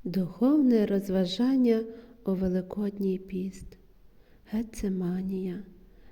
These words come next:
Слава страстям Твоїм, Господи, слава довготерпінню Твоєму, Спасителю.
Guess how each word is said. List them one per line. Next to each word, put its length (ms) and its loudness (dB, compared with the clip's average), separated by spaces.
Слава 400 2
страстям 680 -2
Твоїм, 380 2
Господи, 680 -2
слава 380 -2
довготерпінню 920 -4
Твоєму, 560 -2
Спасителю. 960 -8